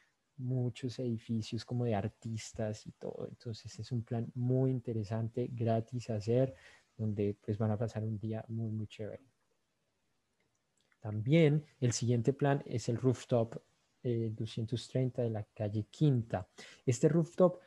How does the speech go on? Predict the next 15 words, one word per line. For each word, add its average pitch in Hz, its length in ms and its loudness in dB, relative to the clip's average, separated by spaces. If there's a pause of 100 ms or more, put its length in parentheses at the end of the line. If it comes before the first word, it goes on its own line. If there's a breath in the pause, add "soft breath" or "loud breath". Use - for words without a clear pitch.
(180 loud breath)
digamos, 160 320 4
es - 140 -4
un 147 120 4
plan 160 240 4
alternativo 139 800 6
si 139 140 -2
ustedes 117 420 2
no 127 840 4
quieren 127 460 4
o, 107 300 -4
o, 110 360 -4
digamos, 113 380 -2
van 123 160 2
un 120 80 2
poco, 120 440 2